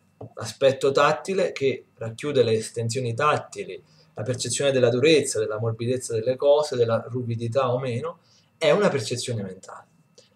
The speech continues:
Eh, il gusto è una percezione mentale, l'odore è una percezione mentale, eh, il suono è una percezione mentale,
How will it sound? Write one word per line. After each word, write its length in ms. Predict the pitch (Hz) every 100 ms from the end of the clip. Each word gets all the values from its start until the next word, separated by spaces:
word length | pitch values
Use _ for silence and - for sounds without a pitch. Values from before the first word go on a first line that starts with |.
| _ _ -
Eh, 240 | 127 123
il 260 | 123 147 135
gusto 680 | 170 190 - - 208 -
è 100 | 131
una 120 | 151
percezione 540 | 143 120 131 - 123 120
mentale, 560 | 110 113 85 85 87 -
l'odore 640 | 131 147 147 170 190 185
è 140 | -
una 160 | 147 151
percezione 520 | 135 127 135 - 135
mentale, 640 | 123 120 113 110 87 87 _ _ - _ _ _ -
eh, 840 | - 110 107 104 101 101 98 95 95 - _ _ _
il 140 | 139 135
suono 560 | - 156 156 175 185
è 40 | 160
una 140 | 156
percezione 520 | 139 127 135 - 135
mentale, 600 | 127 123 120 101 98 -